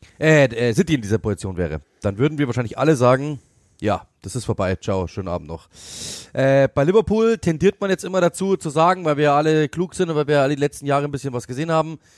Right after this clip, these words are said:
<clears throat> „Ja, die brechen schon noch ein und das ist ein neuer Trainer und, und, und, äh,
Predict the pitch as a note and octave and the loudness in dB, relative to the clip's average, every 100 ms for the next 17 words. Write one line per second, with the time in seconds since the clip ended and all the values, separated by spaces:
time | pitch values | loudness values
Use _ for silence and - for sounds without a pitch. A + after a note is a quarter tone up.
0 | _ _ _ _ - B3 G3+ A2+ B2 C3+ | _ _ _ _ 2 4 4 2 2 4
1 | C#3+ C#3+ B2 A2+ - B2+ B2+ A#2 G#2+ C#3+ | 6 6 2 -6 -8 -8 -8 -8 -4 0
2 | E3+ E3 E3 C3 A#2 A#2+ A2+ A2+ A2+ C#3+ | 2 4 2 -2 -4 -6 -4 0 0 2
3 | D#3+ D#3 D#3 D3 A#2 - B2 A#2+ - F#2+ | 0 2 4 4 0 -6 -14 -12 -10 -10
4 | E2+ - - A#2 - G#2+ A2+ A2+ | -10 -14 -12 -10 -6 0 0 0